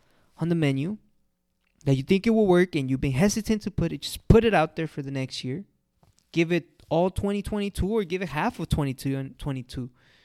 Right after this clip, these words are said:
And if it doesn't work, you can always take it out and put the other menu back in.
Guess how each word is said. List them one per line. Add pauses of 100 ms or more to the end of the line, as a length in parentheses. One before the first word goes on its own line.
(320)
And
if
it
doesn't
work,
you
can
always
take
it
out
and
put
the
other
menu
back
in.